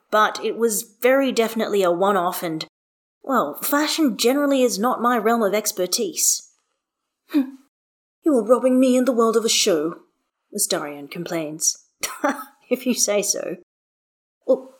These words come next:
if you're not doing anything else, will you help me make roti?" <laughs> With some grumbling, Astarion acquiesces.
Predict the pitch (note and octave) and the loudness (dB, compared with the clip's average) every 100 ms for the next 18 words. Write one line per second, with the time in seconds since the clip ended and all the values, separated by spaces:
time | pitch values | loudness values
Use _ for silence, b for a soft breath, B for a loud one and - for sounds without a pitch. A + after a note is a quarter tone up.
0 | - A3+ E4 F4+ C#4 B3+ A3+ G3 F#3 F3 | -6 0 2 4 4 4 4 0 -2 -4
1 | D3+ D#3+ - - - G#3+ B3+ A#3+ G#3 - | -2 0 -2 -4 -4 0 2 2 0 0
2 | G#3+ G3 F3+ F#3 E3 F2+ - _ _ _ | 2 0 2 0 -2 -6 -14 _ _ _
3 | _ _ _ _ _ _ _ - A3 A#3 | _ _ _ _ _ _ _ -4 2 2
4 | G#3 - _ _ _ _ _ D3 - E3 | 0 -12 _ _ _ _ _ -4 -2 -2
5 | D#3+ D3+ D#3+ D#3+ D3+ G#3 G#3+ _ _ _ | -4 -8 -6 -4 -2 -2 -6 _ _ _
6 | _ - - A#3 G#3 G#3+ G#3+ G#3+ E3 - | _ 0 0 0 -2 -2 -2 -4 -8 -4
7 | F3 D3 - - D2+ - - - | -4 -4 -4 -8 -6 -4 -4 -6